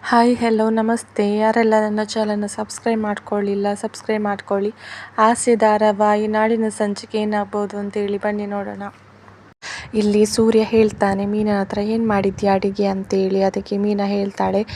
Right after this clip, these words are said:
"ರೋಹಿಣಿ ಮತ್ತೆ ಮನೋಜ್ ಇಬ್ರು ಡಯಟ್ ಅಂತೆ, ಅದಕ್ಕೆ ನಾನು ಚಪಾತಿ ಮಾಡಿಕೊಟ್ಟೆ" ಅಂತೇಳಿ ಹೇಳ್ತಾಳೆ. ಸೂರ್ಯ ಕೇಳ್ತಾನೆ ಮೀನನ ಹತ್ರ,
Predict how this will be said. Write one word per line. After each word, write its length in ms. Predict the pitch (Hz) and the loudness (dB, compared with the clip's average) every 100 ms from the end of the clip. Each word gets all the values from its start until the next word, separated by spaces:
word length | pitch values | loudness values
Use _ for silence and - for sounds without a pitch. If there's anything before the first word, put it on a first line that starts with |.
| - - - | -12 -8 2
"ರೋಹಿಣಿ 420 | 220 226 233 247 | 4 6 4 4
ಮತ್ತೆ 320 | 240 233 240 | 2 0 0
ಮನೋಜ್ 400 | 226 226 226 214 | 2 2 2 0
ಇಬ್ರು 300 | 220 214 240 226 | 0 0 2 4
ಡಯಟ್ 420 | 226 220 233 208 | 4 4 2 2
ಅಂತೆ, 320 | 185 190 196 | 0 -2 0
ಅದಕ್ಕೆ 380 | 196 196 214 226 | 2 0 -2 -2
ನಾನು 280 | 220 214 220 | 0 0 0
ಚಪಾತಿ 440 | 226 226 233 226 | -2 0 2 2
ಮಾಡಿಕೊಟ್ಟೆ" 580 | 208 196 202 196 - 196 | 0 -2 -2 -6 -4 -2
ಅಂತೇಳಿ 460 | 190 190 202 202 214 | -2 -2 -2 0 0
ಹೇಳ್ತಾಳೆ. 600 | 220 214 208 185 185 190 - - - | 2 0 2 2 2 0 -4 -14 -8
ಸೂರ್ಯ 360 | - 240 240 226 | 4 6 6 4
ಕೇಳ್ತಾನೆ 600 | - 226 220 214 202 202 | 8 6 6 2 2 2
ಮೀನನ 360 | 214 220 220 | 2 4 4
ಹತ್ರ, 220 | 208 208 | 2 2